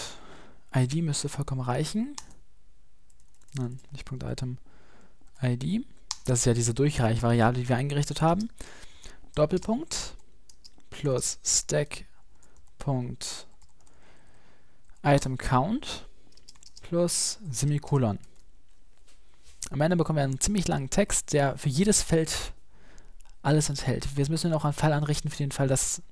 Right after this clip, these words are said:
<laughs> jetzt müssen wir noch, ich bin auch heute ein bisschen durcheinander. Das ist das zweite Video, was ich hier gerade aufnehme.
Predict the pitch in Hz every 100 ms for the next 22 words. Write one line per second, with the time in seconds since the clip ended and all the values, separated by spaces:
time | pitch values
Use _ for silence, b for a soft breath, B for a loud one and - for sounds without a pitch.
0 | - - - - 123 - 127 - 123 -
1 | B B B B B - 135 120 123 123
2 | 110 120 113 120 117 165 214 B B B
3 | B B B - - - 127 123 - -
4 | 131 - 123 - 127 127 151 156 151 156
5 | 151 147 151 165 196